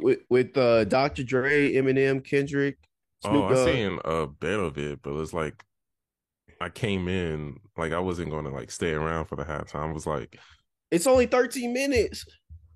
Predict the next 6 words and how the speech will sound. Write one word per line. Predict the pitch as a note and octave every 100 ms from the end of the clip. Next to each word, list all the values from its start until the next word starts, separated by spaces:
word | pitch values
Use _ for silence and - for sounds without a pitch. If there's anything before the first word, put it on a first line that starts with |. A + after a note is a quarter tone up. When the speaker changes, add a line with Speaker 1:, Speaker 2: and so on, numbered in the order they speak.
| _ - _ _ _ _ -
Speaker 2:
"It's |
too | - F#3
long." | G#2+ G2+ E2+ C#2+ C#2
<laughs> | -
Speaker 1:
<laughs> | B2+ A#2 - - - - - - -
That's | - - F#4 - - - -